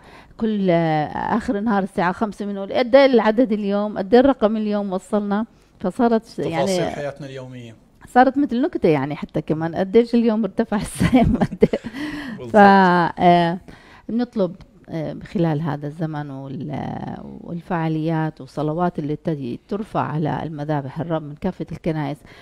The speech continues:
Speaker 1: إنه ربنا يزيح عنا هذه الغمة ويزيح عنا هذا ال-، الفيروس، ويمتعنا بالصحة والسلامة يا رب للجميع،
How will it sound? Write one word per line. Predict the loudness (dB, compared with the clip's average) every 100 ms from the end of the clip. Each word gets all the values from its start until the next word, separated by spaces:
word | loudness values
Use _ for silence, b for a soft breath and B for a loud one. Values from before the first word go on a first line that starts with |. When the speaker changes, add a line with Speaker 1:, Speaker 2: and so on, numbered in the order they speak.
| B
Speaker 1:
إنه | -4 -2
ربنا | -2 -2 -4
يزيح | -2 -2 -2 -4
عنا | -6 -2 -2
هذه | -2 -2
الغمة | -2 -2 -6 -8
ويزيح | -8 -6
عنا | -6 -6 -4 -4
هذا | -2 -4 -6 B B B -6
ال-، | -4 -4 -4
الفيروس، | -4 -6 -4 0 0 0 -2 -6 -6
ويمتعنا | -2 0 0 0 -2 -4 -4 -4 -4 -4 -6
بالصحة | -8 -10 -12 -6 -4 -4
والسلامة | -6 -12 _ 0 2 2 0 -2
يا | 0 2 2
رب | 2 0
للجميع، | -4 -6 -6 -10 -10